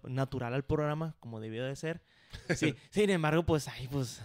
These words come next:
Speaker 1: ahí quedó en el mero limbo, ¿sabes?
Speaker 2: Sí, yo, yo juraba que lo íbamos a dejar en esos lapsos, güey.
Speaker 1: Ajá.
Speaker 2: Pero yo decía, "Güey,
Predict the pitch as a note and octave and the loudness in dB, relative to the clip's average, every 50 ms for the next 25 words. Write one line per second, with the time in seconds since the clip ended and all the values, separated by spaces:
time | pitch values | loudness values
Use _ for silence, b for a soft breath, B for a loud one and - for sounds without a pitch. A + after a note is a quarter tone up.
0 | A2 B2+ C3 C3+ C3+ C3 - D3+ D3 C#3+ D3 C#3+ C3+ C3+ B2+ B2+ B2 C3 C3 C3 | -4 0 2 2 2 4 4 4 4 4 4 2 2 2 2 2 2 2 2 2
1 | B2+ B2 C#3 F3 F#3+ D#3+ C3+ C3 D3+ D#3 D#3 D3 D#3+ G3+ A3+ B3 B3+ B3+ A#3+ A3+ | 2 0 0 0 -2 -2 -4 -4 -4 -4 -2 2 4 4 4 4 4 4 4 4
2 | A3+ A#3 A3 A3 A#3 A3+ A3+ A3 A3+ G#3+ G3+ F#3 E3 D#3+ E3 F3 F#3 G3+ F#3+ - | 4 2 2 4 4 4 4 4 2 2 2 0 2 2 2 0 0 -2 -2 -2
3 | D#3+ C3 B2 A2 A#2+ C3+ C#3+ D3+ D3+ D3+ D3 C3 E3 D3+ C#3 C3 B2 A#2 - - | -2 -2 -2 -2 0 0 0 0 -2 -4 -6 -6 -6 -6 -4 -4 -4 -4 -4 -6
4 | A#2+ A2+ G#2+ G2+ F#2+ - D3+ C3+ B2 B2 A2+ A2 A2+ - D#3 E3+ F3+ F3 E3+ D#3+ | -8 -6 -6 -8 -6 -2 0 0 0 0 -2 -4 -2 2 4 6 6 6 4 2
5 | D3+ D#3 D#3 D#3+ E3 E3+ D3+ - E3+ D3 C3 C3+ D#3 F3 G3 F#3 E3 C#3+ B2+ | 0 0 0 0 0 0 -2 -2 -4 -4 -2 -2 -2 0 2 2 0 0 -2